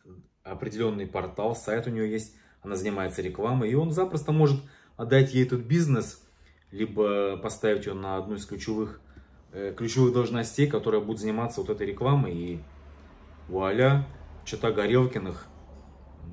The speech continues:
будут королями нового времени, одними из королей нового времени.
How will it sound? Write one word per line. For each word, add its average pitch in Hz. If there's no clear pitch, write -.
будут 104
королями 107
нового 104
времени, 107
одними 95
из 85
королей 98
нового 95
времени. 98